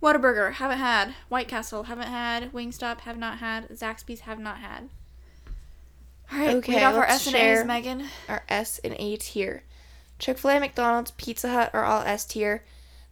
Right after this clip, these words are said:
Speaker 2: And then our A tier is, um, Auntie Anne's, Papa John's, Culver's, Papa Murphy's, and In-N-Out.
Speaker 1: All right,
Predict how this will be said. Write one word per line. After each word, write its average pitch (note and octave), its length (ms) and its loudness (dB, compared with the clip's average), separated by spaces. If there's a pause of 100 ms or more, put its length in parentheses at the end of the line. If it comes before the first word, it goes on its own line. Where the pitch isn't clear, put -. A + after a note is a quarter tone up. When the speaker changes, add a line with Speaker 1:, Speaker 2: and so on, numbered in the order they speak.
Speaker 2:
And G3+ 120 -2
then G3+ 100 0
our G3+ 140 0
A G#3+ 140 4
tier A3+ 280 2
is, G#3 260 -4 (520)
um, G3+ 420 0 (120)
Auntie A3 320 -2
Anne's, G#3 360 -2 (120)
Papa G#3+ 220 -2
John's, G3+ 460 0
Culver's, A3 640 2 (260)
Papa D#4+ 240 0
Murphy's, C#4 500 -2
and G#3+ 320 -2
In-N-Out. F3 460 -8 (640)
Speaker 1:
All A#3+ 120 8
right, C#4+ 380 4